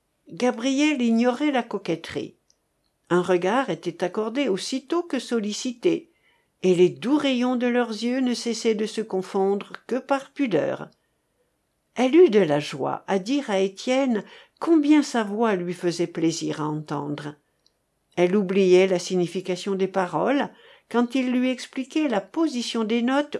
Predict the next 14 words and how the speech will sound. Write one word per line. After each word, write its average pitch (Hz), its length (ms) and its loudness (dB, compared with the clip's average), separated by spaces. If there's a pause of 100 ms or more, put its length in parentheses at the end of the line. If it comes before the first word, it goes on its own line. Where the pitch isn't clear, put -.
ou 277 100 0
leur 277 240 0
valeur. 139 560 -4 (720)
Elle 175 240 2
l'écoutait, 160 640 -2 (380)
laissant 254 400 0
la 269 120 2
mélodie 233 460 2
pour 233 180 -6
l'instrument, 185 800 -2 (380)
l'idée 190 440 4
pour 214 220 -8
la 277 140 2
forme. 131 580 -6